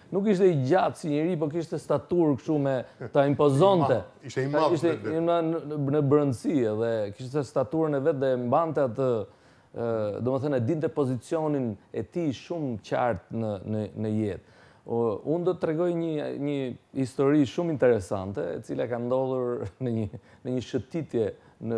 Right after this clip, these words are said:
Speaker 1: bulevardin e Tiranës.
Speaker 2: E, i kishe klasike, atë shëtitje.
Speaker 1: Pa, dilte shëtitje bashkë me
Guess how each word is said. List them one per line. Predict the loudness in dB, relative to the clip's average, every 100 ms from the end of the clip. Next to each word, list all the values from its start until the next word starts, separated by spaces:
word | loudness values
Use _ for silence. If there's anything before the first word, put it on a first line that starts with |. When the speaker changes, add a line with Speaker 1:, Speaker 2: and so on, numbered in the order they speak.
| -6
Speaker 1:
bulevardin | -4 0 0 2 2 2 0
e | -2
Tiranës. | 0 0 0 -2 -4
Speaker 2:
E, |
i | -6
kishe | -8 -12
klasike, | -10 -14 -12 -14 -14
atë | -20 -20
shëtitje. | -20 -6
Speaker 1:
Pa, | 2 2 2 0
dilte | -2 0 0
shëtitje | -2 -4 -4 -2 0
bashkë | 0 -2
me | -2